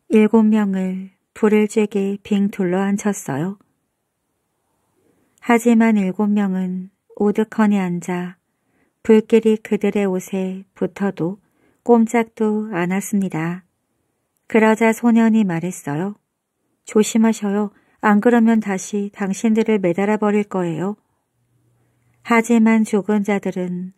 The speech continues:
아무 말도 알아듣지 못하고 침묵을 지키며 넝마 같은 옷이 계속 타게 내버려 두었습니다. 그제야 소년은 화가 나서 말했어요.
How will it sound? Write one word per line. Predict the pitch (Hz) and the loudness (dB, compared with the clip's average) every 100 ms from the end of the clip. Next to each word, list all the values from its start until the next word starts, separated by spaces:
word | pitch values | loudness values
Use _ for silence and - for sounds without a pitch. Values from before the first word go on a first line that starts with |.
| _ | _
아무 | 190 190 202 | -2 0 2
말도 | 208 208 202 196 | 2 0 0 -4
알아듣지 | 175 185 202 190 - 190 | -4 -6 -6 -10 -10 -8
못하고 | 175 165 156 190 185 - 185 - _ _ _ _ - | -6 -6 -6 -8 -8 -8 -10 -10 _ _ _ _ -2
침묵을 | 247 233 233 226 226 | 2 4 4 4 0
지키며 | 208 214 - 202 185 175 180 - _ _ _ | 0 -8 -8 -6 -4 -6 -8 -12 _ _ _
넝마 | - 196 190 214 | -2 0 2 2
같은 | 214 214 - 214 | 0 -2 -2 -2
옷이 | 196 190 - 180 185 - _ _ | -2 -4 -8 -8 -8 -14 _ _
계속 | - 208 196 214 202 | -2 -2 0 -4 -2
타게 | 220 208 185 180 180 _ _ _ | -4 -2 -2 -6 -8 _ _ _
내버려 | 196 190 202 202 208 | 0 2 2 2 0
두었습니다. | - 185 190 - 196 190 160 175 185 _ _ _ _ _ _ _ _ - | -2 -4 -4 -4 -4 -4 -4 -6 -10 _ _ _ _ _ _ _ _ 2
그제야 | 226 220 226 220 | 4 4 4 2
소년은 | 220 226 220 214 214 214 | 2 0 2 0 0 -2
화가 | 214 226 233 | -2 -2 0
나서 | 214 208 208 196 | 0 -2 -4 -6
말했어요. | 170 156 175 - 151 180 | -4 -6 -8 -6 -6 -4